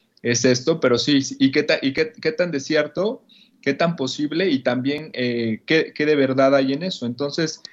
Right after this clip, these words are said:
Es una invitación, este, abierta. Además, la va a estar, este, nos va a estar acompañando Claudia Augesto, que, que finalmente es parte también de este programa.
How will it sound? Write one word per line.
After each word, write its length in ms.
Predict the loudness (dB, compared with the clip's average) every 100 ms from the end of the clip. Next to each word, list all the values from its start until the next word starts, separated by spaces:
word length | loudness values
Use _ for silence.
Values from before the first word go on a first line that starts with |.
| -14 -4
Es 200 | -2 0
una 160 | 0
invitación, 720 | 0 0 0 -2 2 2 4
este, 500 | 2 0 -2 -4 -4 -4
abierta. 560 | 0 2 4 4 2 0
Además, 480 | 0 2 0 -2 _ -20 _
la 160 | 0 4
va 100 | 4
a 40 |
estar, 440 | 2 0 0 0
este, 460 | -2 -6 -8 -6 -4
nos 180 | -2 0
va 60 |
a 40 | -2
estar 200 | 0 -2
acompañando 960 | -2 -2 0 2 2 4 4 4 2 _ _
Claudia 360 | 2 4 6 4
Augesto, 580 | 4 2 0 0 -6 -2
que, 300 | -2 -2 -6
que 120 | -10 -6
finalmente 560 | -2 0 2 0 0
es 120 | -2
parte 340 | 2 0 0 -6
también 400 | -4 -2 -2 -2
de 80 | -2
este 220 | -4 -8
programa. 760 | -2 2 4 4 4 0 -2